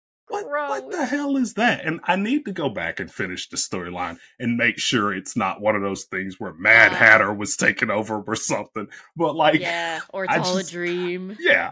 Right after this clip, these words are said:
Speaker 1: I just remember seeing that scene and being like,
Speaker 2: That's
Speaker 1: Sheesh.
Speaker 2: gross. So Dick
Speaker 1: Sheesh.
Speaker 2: Grayson is my favorite,
Speaker 1: Except for
Speaker 2: um,
Speaker 1: that part. <laughs>
Speaker 2: except for that part.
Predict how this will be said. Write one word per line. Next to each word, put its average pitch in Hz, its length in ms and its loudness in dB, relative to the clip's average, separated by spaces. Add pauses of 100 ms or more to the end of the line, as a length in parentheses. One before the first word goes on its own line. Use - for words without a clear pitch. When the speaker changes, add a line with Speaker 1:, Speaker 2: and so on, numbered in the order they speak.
Speaker 1:
I 180 80 4
just - 260 -4
remember 185 320 -2
seeing 151 380 -4
that 113 160 -6
scene 147 320 -2
and 113 100 -6
being 110 260 -8
like, 82 300 -12 (1120)
Speaker 2:
That's 453 240 -4
Speaker 1:
Sheesh. 190 240 4
Speaker 2:
gross. - 640 -2 (500)
So 320 300 -6
Dick - 200 0
Speaker 1:
Sheesh. 392 200 -4
Speaker 2:
Grayson 381 460 -10
is 294 200 -12
my 277 180 -10
favorite, 269 600 -10 (880)
Speaker 1:
Except 143 420 6
for 135 60 2
Speaker 2:
um, 117 60 2
Speaker 1:
that 110 220 6
part. 90 200 -2 (260)
<laughs> - 260 -12
Speaker 2:
except 254 360 0
for 320 120 -6
that 262 260 -10
part. 202 400 -14